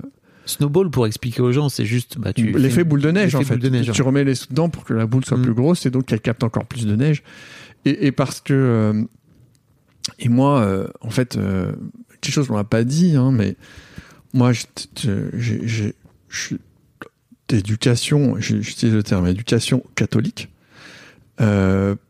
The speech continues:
Speaker 2: parce que j'ai été dans, bah, justement dans, dans, dans une école catho, que, euh, effectivement la culture de ma famille c'est une culture, euh, catholique, euh, et, euh, et en vrai, euh, le rapport à l'argent,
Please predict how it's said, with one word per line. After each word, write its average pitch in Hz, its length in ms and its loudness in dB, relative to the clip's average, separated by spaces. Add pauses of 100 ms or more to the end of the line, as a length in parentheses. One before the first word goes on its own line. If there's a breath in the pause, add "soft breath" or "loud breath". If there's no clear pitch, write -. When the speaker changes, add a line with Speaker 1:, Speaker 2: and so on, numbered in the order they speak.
(140)
Speaker 2:
parce 110 260 -2
que 123 120 2
j'ai 98 220 2
été 101 220 0
dans, 85 280 0
bah, 82 200 -2
justement 98 420 0
dans, 90 200 -2
dans, 92 240 -6
dans 98 220 -6
une 104 200 -4
école 98 420 -2
catho, 151 580 2
que, - 120 -4
euh, 98 260 0 (200)
effectivement - 420 -2
la 92 100 0
culture - 380 -4
de 98 120 0
ma 90 300 -2
famille 104 320 0
c'est - 140 -4
une - 60 -8
culture, - 420 -6
euh, 117 120 -6
catholique, 113 600 0
euh, 101 60 2 (1400 loud breath)
et, 135 200 4
euh, 110 500 2 (200)
et 123 120 2
en 110 200 0
vrai, 143 600 0
euh, 101 760 0 (200)
le 110 120 2
rapport 113 360 2
à 107 60 2
l'argent, 127 500 0